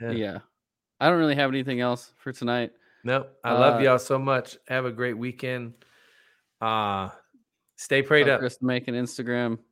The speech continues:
Speaker 1: Yeah, stay prayed up. I'm going to. Stay <laughs> prayed up. All right.
Speaker 2: Yeah, cool. All
Speaker 1: That's the
Speaker 2: right.
Speaker 1: key. Keep that armor on every single day.
Speaker 2: Keep-,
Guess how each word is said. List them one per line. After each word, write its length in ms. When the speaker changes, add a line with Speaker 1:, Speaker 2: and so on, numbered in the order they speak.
Speaker 1:
Yeah, 280
stay 280
prayed 280
up. 200
I'm 160
going 300
to. 180
Stay 720
<laughs> 240
prayed 540
up. 300
All 160
right. 260
Speaker 2:
Yeah, 220
cool. 400
All 80
Speaker 1:
That's 140
the 60
Speaker 2:
right. 120
Speaker 1:
key. 220
Keep 320
that 160
armor 320
on 200
every 220
single 320
day. 180
Speaker 2:
Keep-, 200